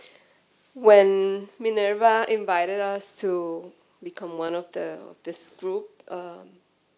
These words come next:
to come exhibit here, which was our goal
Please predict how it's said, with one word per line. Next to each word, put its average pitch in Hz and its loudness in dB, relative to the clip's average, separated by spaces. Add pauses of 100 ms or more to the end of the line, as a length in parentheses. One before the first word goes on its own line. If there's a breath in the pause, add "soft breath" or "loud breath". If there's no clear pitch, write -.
(100)
to - -20
come 180 -8
exhibit 190 0
here, 190 -10 (100)
which 175 -16
was 180 -12
our 180 -8
goal 175 -8